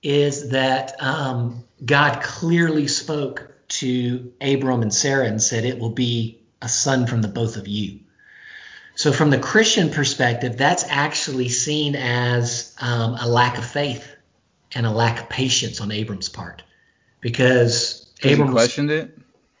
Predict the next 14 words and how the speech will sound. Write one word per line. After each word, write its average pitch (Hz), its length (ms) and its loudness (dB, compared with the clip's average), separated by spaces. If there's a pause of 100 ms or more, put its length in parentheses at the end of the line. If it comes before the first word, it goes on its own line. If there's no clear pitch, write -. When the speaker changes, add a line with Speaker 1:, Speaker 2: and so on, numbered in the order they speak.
(240)
Speaker 1:
Yeah, 185 360 4
because 151 300 2
he 156 100 2
kinda 160 320 2
took 190 260 -4
things 170 300 -2
into 151 240 -4
his 135 160 -2
own 131 160 0
hands, 113 600 -4
if 123 120 -6
it - 20 2
Speaker 2:
Mm-hmm. 90 220 -2
Speaker 1:
were. - 60 -12